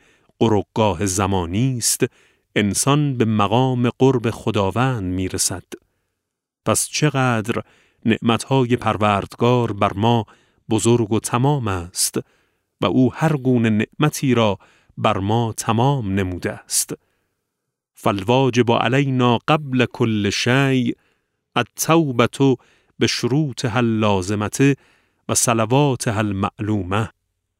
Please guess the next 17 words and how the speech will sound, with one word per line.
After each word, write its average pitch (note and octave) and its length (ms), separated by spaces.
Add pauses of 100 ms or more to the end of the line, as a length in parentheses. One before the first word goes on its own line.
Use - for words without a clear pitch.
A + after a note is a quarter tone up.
(420)
پس - 180
حال B2+ 280
که B2 160
چنین A#2 360
است، C#3+ 460 (600)
قبل A2+ 200
از G#2 140
هر D3 220
چیز C3+ 460 (100)
آنچه D3 380
که B2 120
بر G#2+ 180
ما G#2 240
واجب G2+ 440
و G#2+ 60
لازم G2+ 380
است، C3 460